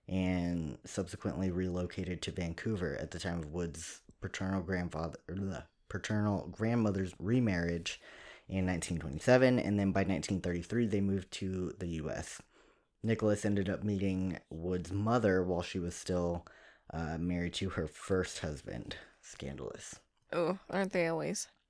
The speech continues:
Speaker 1: So Wood's parents were married in, in February of nineteen, I'm gonna re-say that. Wood's parents were married in February of nineteen thirty-eight, which was five months before she was born.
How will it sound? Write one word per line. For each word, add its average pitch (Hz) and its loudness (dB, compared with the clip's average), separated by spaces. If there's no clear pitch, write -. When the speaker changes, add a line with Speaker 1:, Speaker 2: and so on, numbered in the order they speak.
Speaker 1:
So - 4
Wood's 127 6
parents 120 2
were 110 4
married 107 4
in, 101 4
in 95 0
February 104 4
of 95 0
nineteen, 98 -2
I'm 90 -6
gonna 80 -4
re-say 78 -8
that. 76 -8
Wood's 123 0
parents 110 0
were 101 0
married 98 0
in 98 2
February 117 4
of 92 0
nineteen 98 -2
thirty-eight, 95 2
which 107 -2
was 85 -6
five 98 0
months 95 0
before 90 -2
she 101 -2
was 85 -4
born. 120 0